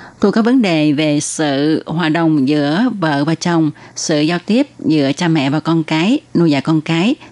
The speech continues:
thích nghi với cuộc sống thì có thể tìm sự trợ giúp ở đâu? Câu hỏi thứ mười, lúc tâm trạng của tôi không tốt,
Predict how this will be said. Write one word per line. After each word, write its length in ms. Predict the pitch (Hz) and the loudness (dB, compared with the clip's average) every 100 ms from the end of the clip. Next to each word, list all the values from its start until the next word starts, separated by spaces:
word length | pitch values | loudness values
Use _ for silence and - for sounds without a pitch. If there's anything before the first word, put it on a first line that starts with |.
| - | -4
thích 220 | 254 - | -2 2
nghi 180 | 180 160 | 2 2
với 160 | 170 | 0
cuộc 180 | 208 151 | 0 -4
sống 320 | - 170 214 330 - - | -2 0 0 -2 -8 -6
thì 100 | - | -2
có 120 | - | -2
thể 500 | 185 185 143 151 240 294 - | 0 0 0 0 0 -2 -4
tìm 300 | 175 156 143 | 0 2 2
sự 320 | - 151 131 | 0 -2 -2
trợ 120 | 135 | -2
giúp 160 | 147 196 - | -2 -2 -4
ở 120 | 160 | -2
đâu? 320 | 156 170 156 139 - - - - - - - | 0 2 0 -2 -12 -20 -20 -20 -20 -20 -4
Câu 180 | 170 165 | 0 2
hỏi 220 | 151 151 | 0 -2
thứ 180 | - 233 | 0 2
mười, 360 | 208 175 165 - _ _ - | 4 4 2 -2 _ _ -8
lúc 200 | - 269 | -2 0
tâm 140 | - 180 | 2 0
trạng 160 | 147 | 0
của 60 | 131 | 0
tôi 140 | 175 | 0
không 220 | 185 170 160 | 0 0 0
tốt, 300 | 170 262 | 0 -2